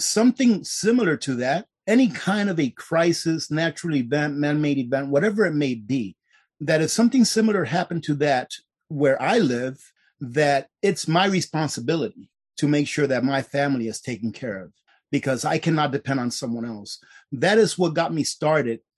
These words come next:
into thinking about preparedness. And then, believe it or not, it still took about another year or two before I actually started actually prepping and making those mistakes that,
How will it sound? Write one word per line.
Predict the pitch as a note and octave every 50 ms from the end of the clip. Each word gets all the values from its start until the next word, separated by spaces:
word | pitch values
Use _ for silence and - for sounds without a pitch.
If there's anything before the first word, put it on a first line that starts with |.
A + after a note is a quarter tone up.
| _ _ -
into | C#3 C3+ A#2+ - - B2+ B2 A#2 A2+ A2 - -
thinking | D#3 D3 C#3+ - D#3 D3
about | C3 C3 C3 -
preparedness. | - A2+ - - C3 C#3 C3 B2+ A#2+ A2 G#2 - - -
And | D3 C#3+ C#3+ C3+
then, | F#3 G#3 F#3+
believe | E3+ D3+ E3 E3 F3
it | E3
or | C#3+
not, | C#3+ E3+ F3+ D3+
it | B2+ -
still | - - F3 D#3 D3
took | - D#3+ E3 -
about | C#3 A#2+ A#2+ A2+ A#2
another | A#2 B2 C3+ C3 A#2+
year | A#2 A#2+ C3 C#3+ D3+ D3 C3
or | A2
two | - - - A2 G#2 G2 - _ _ _ _ _ _ _
before | - A#2+ - - C#3 D3 C#3+
I | C#3+ C#3+
actually | C#3+ C#3+ C#3 - - - C#3+ A#2+ A2+
started | - - - _ _ - D3+ C#3+ C#3+ C#3 C3+ C3 A#2+ - _ _ _ _ _ _ _ _ -
actually | E3+ E3 E3 - - - D3+ B2+ -
prepping | - - - C3+ B2 - - A#2 A2 A2
and | G#2+ A2+
making | C3 C#3 C#3 - - D3+ C#3 C3
those | C3 C3 C3 B2+ A2+
mistakes | - B2 A#2 - - - - D3 C3+ C#3 B2+ - - -
that, | - - A#2 A2 G#2+ -